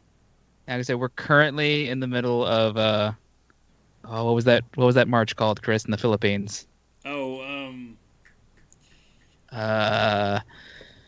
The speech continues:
Speaker 1: someone stall for time. Bataan Death March.
Speaker 2: There we go.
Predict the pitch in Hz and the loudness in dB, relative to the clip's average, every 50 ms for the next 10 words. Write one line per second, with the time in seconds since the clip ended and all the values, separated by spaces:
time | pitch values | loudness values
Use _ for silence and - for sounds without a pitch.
0 | _ _ _ _ - - 107 110 113 113 113 113 110 107 - - - 113 113 117 | _ _ _ _ -2 0 2 4 4 4 4 4 2 0 -4 0 2 4 6 6
1 | 117 113 113 - 117 117 117 113 - - - 123 120 120 120 120 120 123 123 123 | 4 4 0 -2 -2 -2 -2 -4 -6 -10 -10 -6 -4 -2 0 0 2 2 2 4
2 | 123 123 123 123 120 123 123 123 123 123 123 123 123 123 151 - 202 214 208 190 | 4 4 2 2 2 2 2 0 0 0 -2 -2 0 0 4 6 6 6 6 6
3 | 170 185 180 - 156 120 95 - - - - 123 127 123 120 113 107 107 104 | 4 4 4 2 -4 -8 -8 -8 -12 -14 -12 -10 -10 -10 -10 -10 -10 -10 -12